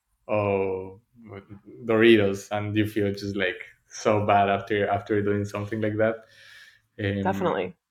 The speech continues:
Speaker 1: I love, I, I love that approach. I think it's very, um, I think it's, it, it feels easier to dive into healthier eating if you start to tune up more into your,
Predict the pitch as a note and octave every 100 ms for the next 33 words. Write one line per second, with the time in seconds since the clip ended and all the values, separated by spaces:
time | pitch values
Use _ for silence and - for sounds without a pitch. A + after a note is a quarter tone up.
0 | _ C3 C3 C3+ A#2+ - G2+ G#2+ A2+ A2
1 | A2+ A2 G#2+ G2 F#2+ G2 F#2+ G2 G2+ G#2
2 | G2+ G2+ - G#2 G2+ G#2 G2+ G2 G2+ G#2
3 | _ _ _ _ _ _ A2 G2+ G2+ G2+
4 | G2+ G2+ - - G#2+ A#2+ A2 G#2 - -
5 | E3 D#3+ C3+ B2 B2 A2 D3 C3+ - C3
6 | B2 A#2+ A2 G2+ - G#2+ G#2 G#2 G2+ G2+
7 | G2+ G2+ G#2 G2+ G#2 G2 G#2 G#2 G2+ G2
8 | F#2+ G#2 G2 G2 G2 G#2 G2 G#2+ - A2
9 | G#2 G2+ G2+ G2+ G2+ G2 G2 G#2 G2 F#2+
10 | F#2